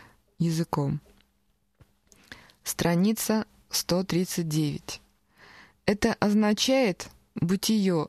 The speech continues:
женщиной или, соответственно, мужчины в период ритуального времени, выключенного из нормального чередования времен. Скобка открывается.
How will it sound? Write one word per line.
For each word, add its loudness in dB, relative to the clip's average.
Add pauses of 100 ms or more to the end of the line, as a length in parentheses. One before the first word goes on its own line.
(100)
женщиной 0 (260)
или, 2
соответственно, 0
мужчины 0 (240)
в -20
период 0 (320)
ритуального 2
времени, 0 (420)
выключенного 0 (120)
из 0
нормального 2
чередования 0 (220)
времен. 0 (840)
Скобка -2
открывается. -2